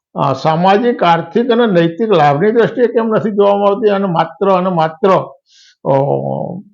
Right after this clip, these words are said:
એક રાજકીય મુદ્દા તરીકે આને જોવામાં આવે છે? અને એ રાજકીય મુદ્દાની સામે, અ,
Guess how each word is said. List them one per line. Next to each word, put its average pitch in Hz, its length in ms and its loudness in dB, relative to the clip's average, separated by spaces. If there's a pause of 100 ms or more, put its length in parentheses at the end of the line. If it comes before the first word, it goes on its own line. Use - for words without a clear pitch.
(540)
એક 196 320 -2 (520)
રાજકીય 151 500 0 (220)
મુદ્દા 151 340 0
તરીકે 220 400 0
આને 214 200 0
જોવામાં 196 420 0
આવે 202 180 2
છે? 202 60 2
અને 190 240 -2
એ 185 140 2
રાજકીય 202 500 2
મુદ્દાની 180 500 -4
સામે, 170 540 -4 (460)
અ, 160 60 -2